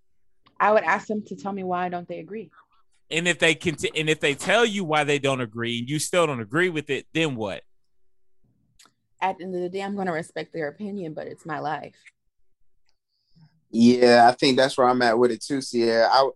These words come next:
Speaker 3: I, you know, uh, I understand
Speaker 1: The concern
Speaker 3: that
Speaker 1: and the care.
Speaker 3: Yeah, I understand your concern and your care, but if, if Nick is trying to come at me to try,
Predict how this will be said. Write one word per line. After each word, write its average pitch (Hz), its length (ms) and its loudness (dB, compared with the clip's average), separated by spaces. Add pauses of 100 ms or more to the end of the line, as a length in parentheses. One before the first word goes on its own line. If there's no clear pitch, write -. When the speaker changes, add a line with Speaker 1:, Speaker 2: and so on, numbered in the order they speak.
(120)
Speaker 3:
I, 127 60 -2
you 135 200 -4
know, 123 200 -2 (100)
uh, 117 160 0 (540)
I 135 160 2
understand 139 960 -4 (300)
Speaker 1:
The 190 100 -2
concern 196 440 -2
Speaker 3:
that 233 180 4
Speaker 1:
and 160 80 -2
the - 60 -10
care. 196 520 0 (400)
Speaker 3:
Yeah, 190 260 6
I 175 60 8
understand 175 460 2
your 156 100 -2
concern 147 300 -2
and 147 100 0
your 127 140 0
care, 135 340 0
but 120 320 -2 (480)
if, 135 240 2 (120)
if 120 240 2
Nick 180 380 0
is 151 140 -4
trying 147 360 -4
to - 120 -12
come 170 260 -2
at 113 140 -2
me 151 340 -2 (680)
to 113 240 0 (220)
try, 156 280 4